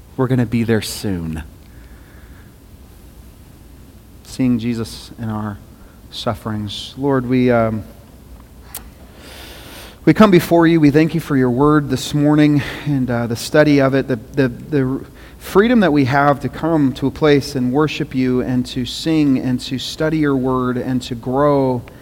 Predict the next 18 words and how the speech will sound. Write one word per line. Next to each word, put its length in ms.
and 100
to 40
be 120
challenged 600
and 100
encouraged 720
and 120
a 1300
place 280
where 100
we 160
can 220
give 160
our 140
life. 440
If 140
you're 140
here 400